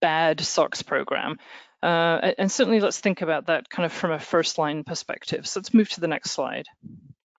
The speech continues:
So generally when we talk, oh, sorry, let's stop with the question here. Uh, what's your biggest obstacle to driving sustainable remediation? So sustainable redi-, remediation is definitely one of those things that,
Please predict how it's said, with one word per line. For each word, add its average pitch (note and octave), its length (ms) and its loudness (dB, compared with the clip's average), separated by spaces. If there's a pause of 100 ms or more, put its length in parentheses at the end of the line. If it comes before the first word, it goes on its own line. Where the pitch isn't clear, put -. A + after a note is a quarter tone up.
(1200)
So - 140 -6
generally C#4 400 6
when F3 200 2
we D#3+ 100 0
talk, - 280 -2 (100)
oh, D#3+ 140 -4 (100)
sorry, C#3+ 280 -4
let's E3 160 -8
stop - 180 0
with G3+ 100 2
the F3+ 40 0
question F#3 380 4
here. A3 220 6 (460)
Uh, G#3 200 6
what's - 160 2
your C#4+ 80 4
biggest A3+ 260 2
obstacle G3 440 0
to E3+ 120 -8
driving F3 480 -2
sustainable F3 720 -2
remediation? D#3 840 -4 (1160)
So - 140 2
sustainable G#3+ 520 4
redi-, F#3 280 6
remediation F#3+ 680 4
is F3 140 0
definitely G3 480 2
one F3+ 180 2
of F3 80 0
those E3+ 260 2
things F3 440 0
that, D#3 420 -4